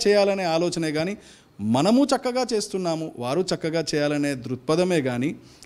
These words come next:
ఎంత ఎన్నడూ, ఎన్నడూ ప్రొఫెషనల్ ఆలోచనే కానీ పొలిటికల్ ఆలోచన ఎన్నడూ లేదు.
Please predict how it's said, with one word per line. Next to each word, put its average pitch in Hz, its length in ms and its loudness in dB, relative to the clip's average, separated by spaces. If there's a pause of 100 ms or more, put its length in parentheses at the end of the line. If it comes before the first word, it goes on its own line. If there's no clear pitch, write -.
(140)
ఎంత 95 140 -10
ఎన్నడూ, 131 600 2
ఎన్నడూ 147 320 4
ప్రొఫెషనల్ 180 520 0
ఆలోచనే 185 480 2
కానీ 170 220 2
పొలిటికల్ 208 480 2
ఆలోచన 190 340 0
ఎన్నడూ 165 420 -4
లేదు. 151 420 0